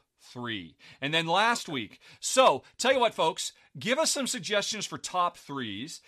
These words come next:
and, um, Ruel will tell me what you suggest,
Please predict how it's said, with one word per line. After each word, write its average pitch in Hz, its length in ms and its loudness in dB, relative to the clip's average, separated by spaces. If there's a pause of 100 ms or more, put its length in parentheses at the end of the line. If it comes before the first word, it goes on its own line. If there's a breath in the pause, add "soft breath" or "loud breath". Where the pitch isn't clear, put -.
(140 loud breath)
and, 135 600 -2 (100)
um, 135 480 -2
Ruel 165 320 2
will 170 80 0
tell 196 300 0
me 180 100 -2
what 160 180 -4
you 151 80 -8
suggest, 123 840 -4